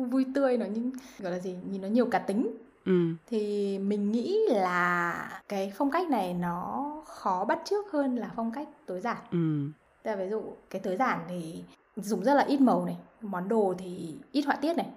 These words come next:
Speaker 1: thì bạn chọn những cái món xem xem như vậy ấy, bạn xếp vào là nhìn nó cũng hơi hơi có không khí đấy rồi ấy.
Speaker 2: Ừ.
Speaker 1: Nhưng mà cái tối đa thì nó khó hơn rất nhiều,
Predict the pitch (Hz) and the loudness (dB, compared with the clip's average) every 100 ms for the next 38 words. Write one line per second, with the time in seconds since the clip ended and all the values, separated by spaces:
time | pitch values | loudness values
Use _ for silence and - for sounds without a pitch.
0 | - - 180 - 220 190 185 208 190 185 | -16 -8 -8 -6 -6 -6 -8 -6 -6 -4
1 | 190 269 294 294 254 262 247 247 240 233 | -4 -4 -2 2 4 6 4 2 2 -2
2 | 269 233 196 285 302 233 170 165 170 170 | -6 -10 -4 -2 0 0 -2 -4 -8 -10
3 | 214 208 190 190 240 302 - 302 294 311 | -2 -2 -2 -4 -6 -8 -10 -8 2 4
4 | 330 320 233 311 302 226 220 240 277 233 | 6 4 4 4 4 4 6 6 6 4
5 | 359 - - - _ 240 233 220 208 208 | 0 -6 -20 -20 _ -4 -2 -2 -4 -4
6 | - 208 254 254 247 208 208 196 220 269 | 0 4 6 6 4 2 2 2 2 2
7 | 311 294 190 | 2 4 2